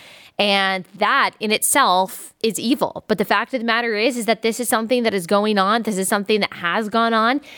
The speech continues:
So the loss of credibility that intelligence agencies have garnered over the past several years is something that they have brought on themselves. And this is,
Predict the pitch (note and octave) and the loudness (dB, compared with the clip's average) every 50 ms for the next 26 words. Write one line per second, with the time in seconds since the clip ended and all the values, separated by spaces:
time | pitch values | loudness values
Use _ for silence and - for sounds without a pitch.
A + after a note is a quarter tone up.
0 | - - - - B3 A#3 G3 G#3+ G3 G3 G3 A3 C4 C4+ - B3+ G#3 - B3 A#3 | -20 -12 -4 0 0 2 2 2 2 4 4 4 4 2 0 -6 -2 0 2 2
1 | G#3 G3+ E3 F#3 F3+ F3+ F#3+ G3+ G#3 A#3+ B3+ A#3 A3+ G3+ F#3+ F#3 - G3 G3 G3 | 2 2 0 2 2 4 4 4 4 2 2 2 2 2 0 -2 0 0 0 0
2 | G#3+ G3 A3+ A3 G#3+ A3+ - - F#3+ G3 F#3 G#3 A3 A3 G#3 - - A#3+ A#3 A#3+ | 0 -2 -2 -2 -2 0 0 0 0 0 0 0 0 0 0 0 0 2 2 2
3 | A#3+ A#3 - - - F#3+ F3 D#3+ F#3+ F#3 F#3+ G#3 A3 A#3 A#3+ A#3+ G#3 - F#3+ G3 | 2 0 -2 -4 -4 -4 0 2 2 2 2 2 2 2 0 0 2 2 0 2
4 | - A3 F#3+ F#3+ - - - D#3+ F3+ - - - G#3 G3+ F#3 G3 F#3+ F#3 F3+ E3+ | 2 0 -4 -4 -6 -4 -4 -4 -4 -4 -2 0 0 2 2 2 0 2 2 2
5 | F3+ G3 G#3+ A3+ G#3+ F#3+ E3+ - G3 F#3+ F#3+ A3 G#3+ F#3 F3 - G3+ G3+ G#3+ G#3 | 2 2 2 2 0 0 -2 0 0 0 0 0 -2 -2 0 0 0 2 2 0
6 | E3 D#3 - F3+ F3+ F#3 F#3 F#3+ F3+ F#3 E3+ E3 - - F3+ E3+ F3+ G3+ A3 G#3 | 0 0 0 2 2 4 2 0 0 -2 -6 -4 0 0 2 2 2 2 0 -2
7 | - - - - - - - - F#3+ F#3 D#3+ - G#3+ A3 - - A#3 G#3+ G#3 G#3 | -6 -10 -14 -20 -20 -12 -6 -4 -4 -2 2 2 2 2 4 4 4 4 4 4
8 | G#3 F#3+ - - | 2 2 0 -2